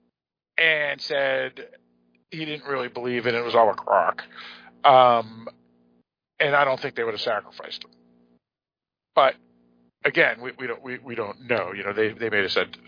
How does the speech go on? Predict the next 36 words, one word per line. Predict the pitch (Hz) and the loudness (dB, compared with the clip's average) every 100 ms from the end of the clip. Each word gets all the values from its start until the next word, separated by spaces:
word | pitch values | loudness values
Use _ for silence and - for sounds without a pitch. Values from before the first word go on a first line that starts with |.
| 117 | 0
"Oh, | 107 | 0
we | 101 | 2
already | 98 98 | 2 2
got | 82 87 | 0 -6
him | 90 | -4
here. | 85 | -4
Let's | 87 - | -4 -6
just | - | -8
kill | - 87 | -8 -8
him." | 82 - - - | -10 -14 -6 -2
<laughs> | 131 - | 0 4
I | 185 | 4
mean, | 156 | 4
well, | 165 143 | 4 6
or | 131 | 4
sacrifice | - 110 - 90 87 | 2 -4 -8 -8 -8
him | 95 | -10
because | - 101 | -8 -4
they, | 110 - - - - | -4 -6 -10 -6 2
they, | 165 | 4
they | 175 | 4
couldn't | 175 240 165 | 6 6 6
let | 165 | 2
him | 120 | 2
go | 165 180 - - _ _ _ _ | 4 4 2 -14 _ _ _ _
because | 160 175 151 131 | -4 0 0 -2
if | 160 | -12
they | - 117 | -14 -8
did, | 185 160 110 - _ - - _ _ _ _ _ | -4 -4 -6 -14 _ -20 -20 _ _ _ _ _
he, | 160 160 - | -16 -16 -12
you | 156 | -8
know, | 117 | -6
they're | 113 117 | -2 -2
all | 101 | -2
in | 107 | -4
jail. | 135 117 - | -6 -8 -12